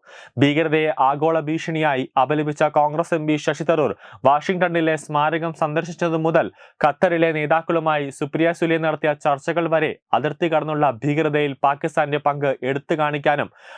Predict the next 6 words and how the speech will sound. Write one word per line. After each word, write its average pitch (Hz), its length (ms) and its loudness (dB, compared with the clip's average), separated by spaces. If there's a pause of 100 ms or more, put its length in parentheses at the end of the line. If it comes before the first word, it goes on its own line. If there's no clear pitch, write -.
അത്തരം 202 360 2 (120)
ആക്രമണങ്ങൾക്കെതിരായ 170 1160 0
ഇന്ത്യയുടെ 156 380 0
ഉറച്ച 143 440 0
നിലപാട് 156 500 0
ശക്തിപ്പെടുത്താനും 156 960 -2